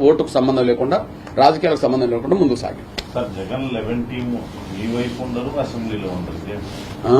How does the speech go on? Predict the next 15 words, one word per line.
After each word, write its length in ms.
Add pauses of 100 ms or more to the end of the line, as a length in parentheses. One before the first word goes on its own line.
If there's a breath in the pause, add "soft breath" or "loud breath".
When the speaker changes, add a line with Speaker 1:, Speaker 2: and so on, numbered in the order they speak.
(520)
Speaker 2:
జగన్ 360
లెవెన్ 320
టీమ్, 200 (240)
లెవెన్ 300
మెంబర్స్ 400 (580)
మీ 100 (120)
వైపు 300
రారు, 200 (640)
మీకు 240
మద్దతుగా 400 (380)
అటు 180
అసెంబ్లీకి 640
రారు. 180 (4000)
Speaker 1:
ఇప్పుడు 240 (3250)
వాళ్ళకు 240